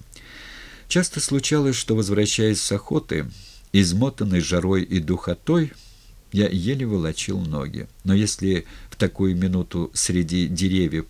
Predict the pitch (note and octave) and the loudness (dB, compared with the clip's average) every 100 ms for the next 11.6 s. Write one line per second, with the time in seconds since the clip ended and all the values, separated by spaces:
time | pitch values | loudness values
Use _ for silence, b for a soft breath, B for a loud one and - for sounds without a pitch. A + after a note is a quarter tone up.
0 | - F#2 F2 F2 E2+ D#2+ - - F#2 - | -2 0 2 0 -2 -4 -6 -6 -6 -4
1 | F#2 D#2+ E2+ E2 E2 - F#2+ F#2+ E2+ D#2+ | -4 -2 -4 -4 -6 -4 -6 -4 -6 -6
2 | - F2 D#2+ F2 F2 F2 F2 D2+ E2 E2+ | -8 -10 -6 -6 -6 -4 -4 -4 -6 -6
3 | D2+ E2+ E2 F2 D#2+ D#2 - - E2 G#2+ | -6 -6 -4 -4 -4 -8 -8 -6 -2 0
4 | F3 - - - B B B B F#2 A#2 | -2 -4 -10 -12 B B B B -2 -2
5 | A#2 - A2 G#2+ G2 F#2 - F#2 - F2 | -2 -4 -4 -2 -4 -4 -6 -8 -8 -8
6 | - E2 E2 E2 - - E2+ D#2+ C#2+ D2 | -6 -4 -4 -6 -6 -6 -6 -6 -6 -8
7 | D2 D2 - - E2 F#2 D#2 - B B | -8 -8 -8 -4 -2 -2 -4 -8 B B
8 | - E2+ D2 F#2 - E2 E2 E2+ F2 - | -6 -6 -4 -6 -6 -4 -2 -2 -2 -4
9 | F#2 - E2 E2 - G2+ F#2+ - E2 E2 | -4 -4 -4 -6 -2 -2 -2 -4 -4 0
10 | A2 G2+ - - F2+ D#2 D2 D#2 E2+ - | 0 -2 -4 -4 -4 -4 -6 -4 -4 -6
11 | D#2+ D2+ D#2 C3+ C3+ F2 | -8 -6 -2 -2 0 -4